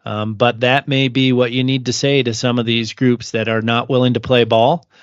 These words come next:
and are not playing ball correctly, so that you can meet your financial goals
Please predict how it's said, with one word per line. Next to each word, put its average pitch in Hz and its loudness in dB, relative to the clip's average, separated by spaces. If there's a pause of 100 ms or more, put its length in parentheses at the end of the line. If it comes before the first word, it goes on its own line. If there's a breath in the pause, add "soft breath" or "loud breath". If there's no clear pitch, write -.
(340 soft breath)
and 117 0
are 117 2
not 120 2
playing 120 0
ball 117 2
correctly, 123 -2 (360 soft breath)
so 120 0
that 120 2
you 123 2
can 113 0
meet 120 -4
your 120 4
financial 110 -4
goals 107 -4